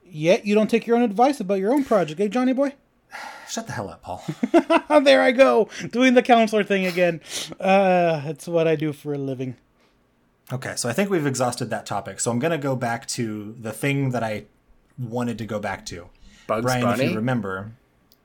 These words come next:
Speaker 2: Warner Brothers slash Justice League.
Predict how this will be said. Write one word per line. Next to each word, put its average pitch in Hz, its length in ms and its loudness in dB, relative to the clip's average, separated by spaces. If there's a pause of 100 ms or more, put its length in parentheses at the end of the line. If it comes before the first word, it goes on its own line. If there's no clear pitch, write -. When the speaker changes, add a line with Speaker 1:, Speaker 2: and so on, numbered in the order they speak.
(680)
Speaker 2:
Warner 147 480 -2
Brothers 143 520 -2
slash - 480 -6
Justice - 420 -8
League. 85 220 -16